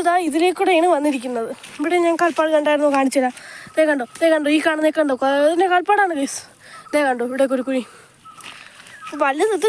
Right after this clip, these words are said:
ചെറുതാണ് സാധനം, വലുതാണ്ട്. കണ്ടോ ഗൈസ്, കാൽപ്പാട്, കാൽപ്പാട്. അപ്പോൾ ബാക്കി നമുക്ക്, നമുക്ക് അമ്പഴങ്ങയുടെ അടുത്തോട്ട് പോകാം.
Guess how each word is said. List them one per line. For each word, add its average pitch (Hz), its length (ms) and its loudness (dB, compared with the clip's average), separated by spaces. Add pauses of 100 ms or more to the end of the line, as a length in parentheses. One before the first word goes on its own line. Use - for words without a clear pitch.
(100)
ചെറുതാണ് 427 580 4
സാധനം, 330 300 2
വലുതാണ്ട്. 330 580 0 (1000)
കണ്ടോ 320 260 0
ഗൈസ്, 262 220 -2 (120)
കാൽപ്പാട്, 277 340 -4 (380)
കാൽപ്പാട്. 302 300 -4 (1080)
അപ്പോൾ 311 200 0 (220)
ബാക്കി 294 300 0
നമുക്ക്, 311 240 2 (100)
നമുക്ക് 285 360 2
അമ്പഴങ്ങയുടെ 294 540 2
അടുത്തോട്ട് 269 280 2
പോകാം. 240 140 -2